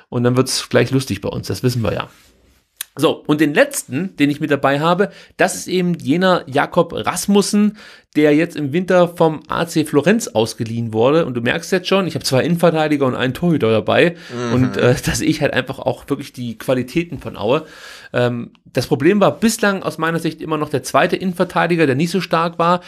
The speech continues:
Speaker 1: Jetzt hat man mit Rasmussen auf jeden Fall einen soliden Innenverteidiger, der übrigens beim F C Schalke ausgebildet wurde. Ja, also wechselte, glaub ich, mit sechzehn, ähm, nach Gelsenkirchen, wurde da in der Knappenschmiede dann ausgebildet, hat auch bei der U neunzehn gespielt. Also die ist ja für wirklich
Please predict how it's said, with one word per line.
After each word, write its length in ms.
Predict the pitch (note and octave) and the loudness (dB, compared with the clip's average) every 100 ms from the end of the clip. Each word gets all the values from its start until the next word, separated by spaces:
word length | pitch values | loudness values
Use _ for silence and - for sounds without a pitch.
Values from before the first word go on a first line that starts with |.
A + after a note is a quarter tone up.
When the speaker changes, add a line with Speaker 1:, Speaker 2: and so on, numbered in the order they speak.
| - - | -12 -10
Speaker 1:
Jetzt 160 | - | -2
hat 240 | C#3+ E3 D#3+ | -2 0 -2
man 200 | D#3+ - | -2 -2
mit 280 | C#3 - | -4 -2
Rasmussen 400 | C3 - E3+ E3+ | -4 -2 -2 -2
auf 180 | - - | -4 0
jeden 220 | B2+ E3+ | 2 2
Fall 160 | E3 C#3+ | 2 0
einen 80 | C#3 | 2
soliden 400 | B2+ D3+ F3+ E3+ | 0 0 0 -2
Innenverteidiger, 840 | F3 F3 E3+ E3 D3+ D3+ D#3 D#3 - - - - | -2 0 -2 0 0 2 2 0 -2 -20 -12 0
der 100 | C3+ | 4
übrigens 440 | D#3+ D#3+ D#3 - | 4 4 2 0
beim 180 | D3+ C#3 | 0 2
F 160 | D3 - | 0 -2
C 120 | C#3 | -2
Schalke 340 | - G3+ - | 0 0 0
ausgebildet 480 | - - A2+ A2 A2 | -4 -6 -2 -2 0
wurde. 400 | G#2 B2 G3 - - | 0 2 2 0 -2
Ja, 200 | D3 D3 | 0 0
also 360 | B2+ B2 B2 A#2 | 0 0 -2 -8
wechselte, 580 | A2+ A#2 D#3 - F3 | -6 0 0 0 0
glaub 200 | C#3+ C#3+ | 2 0
ich, 100 | C3+ | 0
mit 100 | C3 | -2
sechzehn, 580 | - D#3+ E3+ G3 G3+ G#3+ _ _ _ _ - | 0 -2 0 0 0 -2 _ _ _ _ -4
ähm, 560 | C3+ C3+ C3+ C3+ C3 B2+ - | -2 0 -2 -4 -6 -8 -8
nach 100 | C3 | 0
Gelsenkirchen, 680 | C#3+ C#3+ B2+ E3 F3 F#3+ C#3+ | 4 4 4 4 4 2 0
wurde 140 | C#3 | 0
da 120 | C3 D3 | 2 2
in 80 | |
der 80 | C3+ | 0
Knappenschmiede 720 | - C3+ D3 E3+ - D#3+ D#3 | -2 -4 -4 -4 -4 0 2
dann 140 | C3+ B2 | 2 0
ausgebildet, 520 | E3+ E3+ D3+ E3+ D#3 | -2 -2 2 2 2
hat 140 | C#3+ | 0
auch 120 | - | -2
bei 120 | - C3+ | 0 2
der 100 | B2+ | 2
U 80 | |
neunzehn 400 | B2 B2+ E3+ F#3 | 2 2 2 0
gespielt. 460 | E3 - E3+ F3+ F3+ - - - - - | 0 -2 2 2 2 -14 -16 -16 -16 -4
Also 200 | - B2 | 0 2
die 120 | B2 | 2
ist 120 | B2+ | 2
ja 100 | C#3+ | 2
für 420 | B2+ B2+ A#2+ A2+ - | 4 4 6 4 -4
wirklich 280 | - A#2+ | -12 -12